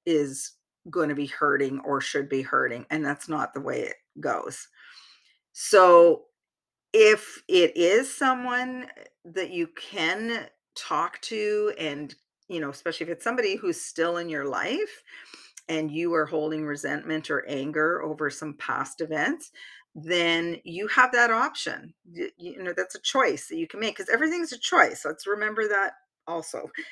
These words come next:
that every single thing that we think and do now, uh, so I'm gonna say think, but it is a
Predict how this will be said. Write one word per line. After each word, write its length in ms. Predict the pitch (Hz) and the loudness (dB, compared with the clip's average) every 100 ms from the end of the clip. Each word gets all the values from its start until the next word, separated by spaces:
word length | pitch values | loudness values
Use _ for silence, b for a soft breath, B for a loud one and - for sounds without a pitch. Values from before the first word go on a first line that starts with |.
| B _ | B _
that 380 | 160 170 151 151 _ _ | 0 2 2 0 _ _
every 320 | 175 185 247 | 0 2 -2
single 400 | 233 226 208 202 | -6 -8 -6 -6
thing 440 | 196 175 165 151 160 | -8 -8 -6 -6 -6
that 160 | - | -6
we 260 | 151 147 - | -6 -10 -8
think 340 | 170 175 185 196 | -8 -6 -8 -12
and 220 | 190 175 | -12 -6
do 400 | 156 151 151 156 B B B _ _ _ - - _ _ | -4 -2 -4 -6 B B B _ _ _ -20 -20 _ _
now, 260 | 160 147 - - _ _ - | -6 -6 -6 -12 _ _ -20
uh, 220 | - - | -20 -18
so 140 | - | -10
I'm 200 | 120 135 | -8 -8
gonna 140 | 135 143 | -10 -10
say 260 | - 143 131 - | -6 -6 -8 -6
think, 400 | 151 127 - - - | -6 -6 -10 -20 -6
but 200 | 131 - _ | -6 -6 _
it 140 | 147 | -2
is 580 | 139 139 139 - - - _ | 0 0 -2 -8 -14 -20 _
a 40 | _ | _